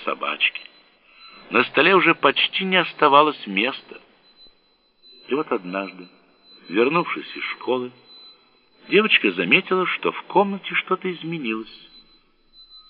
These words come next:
Сначала она не могла понять, что, и вдруг увидела: ни Собакевича, ни Хлестакова, ни Золушки не было. Вместо весёлых фигурок перед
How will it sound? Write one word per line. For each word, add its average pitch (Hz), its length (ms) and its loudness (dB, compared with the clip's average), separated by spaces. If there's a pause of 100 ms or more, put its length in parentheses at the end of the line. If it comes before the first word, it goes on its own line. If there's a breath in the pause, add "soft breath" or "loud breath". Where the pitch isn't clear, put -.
(300)
Сначала 98 480 2
она 127 100 -6
не 131 100 -12
могла 139 280 -4
понять, 165 500 -4
что, - 720 -4 (720)
и 131 100 0
вдруг 156 320 -2 (120)
увидела: 80 540 -8 (600)
ни 113 80 -6
Собакевича, 104 920 -6
ни 113 120 -8
Хлестакова, 117 840 -4 (240 loud breath)
ни 92 180 2
Золушки 160 520 2
не 120 280 4
было. 92 300 2 (920)
Вместо 104 500 0
весёлых 151 640 4 (140)
фигурок 139 580 -4 (560 soft breath)
перед 82 260 -2